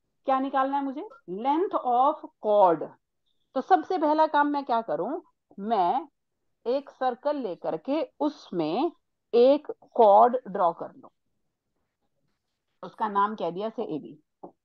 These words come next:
मुझे अब इस, मेरा target क्या है? मुझे इस chord एबी की length निकालनी है।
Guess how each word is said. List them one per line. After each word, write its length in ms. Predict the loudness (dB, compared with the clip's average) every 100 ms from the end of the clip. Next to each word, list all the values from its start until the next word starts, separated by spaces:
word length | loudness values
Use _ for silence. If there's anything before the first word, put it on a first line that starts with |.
| _ _ _ -14 -14 _ _ _ _ _ _
मुझे 260 | -6 -4 0
अब 140 | 2
इस, 180 | 0 -4
मेरा 240 | 0 2 4
target 420 | 8 8 6 2
क्या 100 | 2
है? 60 | 2
मुझे 220 | 0 -2
इस 100 | -4
chord 280 | 2 2 4
एबी 280 | -2 -2
की 140 | -8 -6
length 340 | -4 -6 -6
निकालनी 520 | -8 -8 -10 -14 -20
है। 60 | -20